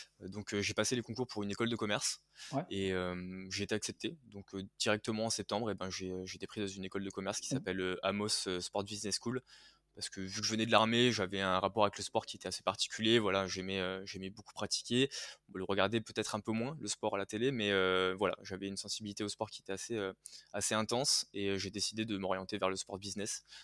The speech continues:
Speaker 1: Et j'ai fait, euh, j'ai choisi un bachelor en marketing événementiel sportif.
Speaker 2: Alors, elle est, elle est où, cette école ?
Speaker 1: Euh, de base, elle est, euh, à Paris. Euh, moi, j'étais au campus de Toulouse.
Speaker 2: Ok. Euh, je, je, je précise juste ça parce que ça peut intéresser sans doute,
Speaker 1: Mhm.
Speaker 2: euh, cer-, certaines personnes.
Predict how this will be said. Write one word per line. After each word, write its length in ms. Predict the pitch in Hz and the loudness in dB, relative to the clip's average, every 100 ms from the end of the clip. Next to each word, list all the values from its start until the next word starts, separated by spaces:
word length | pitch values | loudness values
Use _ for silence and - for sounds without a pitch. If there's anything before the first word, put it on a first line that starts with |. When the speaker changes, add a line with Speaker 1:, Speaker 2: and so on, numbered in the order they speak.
| - 98 | -14 -8
Speaker 1:
Et 60 | |
j'ai 120 | 95 | -6
fait, 240 | 95 104 104 | -2 2 4
euh, 160 | 92 | 4
j'ai 60 | 92 | 2
choisi 260 | - 101 98 | 0 0 0
un 60 | |
bachelor 380 | 92 92 107 101 | 0 0 0 0
en 120 | 92 | 0
marketing 500 | 92 - 104 - 107 98 | 0 -2 -4 -4 -2 -2
événementiel 520 | 95 92 92 - 98 | -2 -2 -4 -4 -4
sportif. 420 | - - - - _ _ _ _ _ | -8 -10 -12 -16 _ _ _ _ _
Speaker 2:
Alors, 220 | 135 127 143 | 2 4 6
elle 120 | 131 | 6
est, 100 | 143 | 6
elle 80 | 131 | 6
est 60 | |
où, 100 | 143 | 4
cette 160 | 196 170 | 4 2
école ? 260 | 143 175 196 - - - - 101 | 4 4 2 -8 -10 -8 -4 0
Speaker 1:
Euh, 520 | 98 95 95 92 92 | 4 4 4 4 4
de 140 | 110 | 4
base, 220 | 117 127 | 4 6
elle 100 | 120 | 6
est, 120 | 107 104 | 4 6
euh, 800 | 98 98 95 92 95 95 95 87 | 6 6 4 4 2 0 -2 -2
à 120 | 95 | 6
Paris. 480 | 117 117 120 139 - - | 6 6 2 -4 -6 -10
Euh, 400 | 98 95 95 92 | -6 -4 -2 -2
moi, 140 | 101 | -2
j'étais 180 | 101 104 | -2 -4
au 60 | 104 | -2
campus 260 | 107 120 | -2 -4
de 60 | 113 | -6
Toulouse. 320 | 107 92 92 _ _ _ - | -8 -10 -12 _ _ _ -8
Speaker 2:
Ok. 180 | 139 117 _ - - _ _ _ | -6 -6 _ -20 -20 _ _ _
Euh, 600 | 120 117 117 117 113 113 113 | -2 0 0 -2 -2 -4 -2
je, 240 | 123 127 | -2 0
je, 400 | 131 127 127 123 | 4 6 4 2
je 140 | 120 | -4
précise 340 | - 143 - 135 | -4 -2 0 0
juste 220 | 143 135 | 0 2
ça 100 | 147 | 0
parce 140 | 135 | 0
que 80 | - | -6
ça 140 | 120 110 | -8 -2
peut 180 | 113 | -2
intéresser 480 | 110 123 123 120 143 | -2 2 4 4 2
sans 140 | 131 123 | 0 2
doute, 180 | 120 | 2
Speaker 1:
Mhm. 140 | 113 107 | 0 -2
Speaker 2:
euh, 20 | |
cer-, 200 | 104 104 | -4 -8
certaines 380 | - 117 131 120 | -2 -2 0 0
personnes. 320 | 113 127 | 0 0